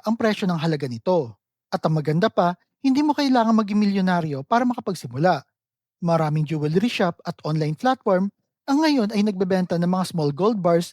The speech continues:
kahit per grams lang. Pwede kang bumili ng paunti-unti, buwan-buwan, para ka lang nag-iipon lang din. Pero tulad ng kahit anong investment, kailangan mong maging maingat. Siguraduhin mong legit ang seller at may resibo o appraisal certificate.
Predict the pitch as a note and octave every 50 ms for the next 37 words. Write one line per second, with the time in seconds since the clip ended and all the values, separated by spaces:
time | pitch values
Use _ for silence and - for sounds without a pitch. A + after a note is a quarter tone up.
0 | _ _ _ - D#4+ D#4+ E4+ - _ C4 A#3 G3 D#3 D3 B2+ A#2+ B2+ - - G3
1 | F3+ E3+ D3 A2+ G2+ G2+ G#2 _ _ _ _ _ - F#3 E3+ D#3+ E3 D#3 E3 D#3
2 | D#3 F#3 G#3 A#3 B3+ A#3+ A#3+ A3 G3+ G3 F3 - E3+ D3+ C#3+ D3 - G3+ G#3 A3+
3 | A#3 - B3 A3+ A3+ B3 _ _ _ _ _ _ D3+ E3 G3 A3 A3 G3 F3 F3+
4 | E3+ F3 F3+ F3+ - _ _ _ _ _ _ D#4+ D#4 D#4+ E4+ E4 - D4 A#3+ A3
5 | A3 A3+ A3 G3 G3 B3+ A3+ C#3 - D#3 C3+ C3 B2+ B2 B2+ B2+ D3 F#3 F3+ D#3+
6 | B2+ A2+ A2 G#2 - _ _ _ _ _ _ _ _ _ _ _ G3+ F#3 E3+ F3
7 | - F#3+ F3 E3+ F3 E3 E3+ D#3 - F3 E3+ F3 F3 F3 F3 F3 G#3+ G3 F3 F3
8 | D#3 G3+ B3 - - G#3+ F#3 F3+ F3+ F#3+ - _ _ _ _ _ - D4+ C#4 C4+
9 | C#4+ C4 B3+ A#3+ A#3 G#3+ G3+ G3+ G#3+ A#3 A#3+ G#3+ A#3+ B3 B3+ C4 A3+ D#3+ C3+ B2+
10 | C3+ E3+ F3+ D3+ - _ _ _ _ _ _ _ _ - - - A3+ C4 C4 C#4+
11 | A#3+ D4 D4 C#4+ D4 C#4+ B3 A#3 G#3+ F#3 F3+ F3 C#3+ D3 E3 - E3+ D#3 D#3 -
12 | B3+ C4+ C4+ B3 A3 G#3 A3 A3 - _ _ _ _ - - - - F#3 F3 E3
13 | D#3 F3 - C#4 C4+ C4 G#3 F#3+ F3+ - - _ - C4 A#3+ - - B3+ B3 A#3
14 | G#3 - A#3 A3 - B3 A3 - - C#3 - - - - F3 F3+ D#3 C3+